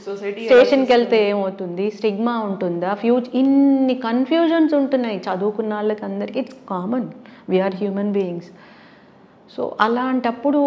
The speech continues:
Speaker 2: కొంచెం, ఆ, హెవీగా అయిపోతుంది.
Speaker 1: అవును కదా.
Speaker 2: Hmm.
Speaker 1: ఎంత చేసినా కానీ ఇప్పుడు ఇలాంటి ఎగ్జాంపుల్ తీసుకున్నప్పుడు still ఒక long way to go అనేది అనిపిస్తుంది కదా.
Speaker 2: హండ్రెడ్ పర్సెంట్ అండి. long way to go కాదు, అసలు ఇప్పుడు ఏ-, ఏమీ
Speaker 1: Start
Speaker 2: చేయలేదు.
Speaker 1: చేయలేదు.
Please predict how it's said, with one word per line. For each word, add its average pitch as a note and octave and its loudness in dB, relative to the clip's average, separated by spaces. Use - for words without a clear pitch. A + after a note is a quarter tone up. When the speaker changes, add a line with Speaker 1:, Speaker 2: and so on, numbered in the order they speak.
Speaker 2:
కొంచెం, G#3+ -4
ఆ, F#3 -10
హెవీగా C4 6
అయిపోతుంది. E3 -2
Speaker 1:
అవును F#3 -14
కదా. F#3+ -14
Speaker 2:
Hmm. D#3 -8
Speaker 1:
ఎంత A#3 -2
చేసినా C#4+ -2
కానీ B3+ -2
ఇప్పుడు A#3 -6
ఇలాంటి G#3 -4
ఎగ్జాంపుల్ G#3+ -4
తీసుకున్నప్పుడు G3 -8
still F4+ 2
ఒక G3+ -8
long A3+ -2
way G#3+ 2
to G#3 -4
go G#3 2
అనేది F#3 -8
అనిపిస్తుంది E3+ -14
కదా. E3+ -14
Speaker 2:
హండ్రెడ్ A3 -2
పర్సెంట్ G3+ -8
అండి. E3+ -8
long A3 0
way C4 2
to G#3+ -2
go A#3 4
కాదు, G3 -2
అసలు F#3 -4
ఇప్పుడు F#3 -4
ఏ-, F#3 -2
ఏమీ F#3 2
Speaker 1:
Start C#4+ 6
Speaker 2:
చేయలేదు. A#3+ 8
Speaker 1:
చేయలేదు. - 2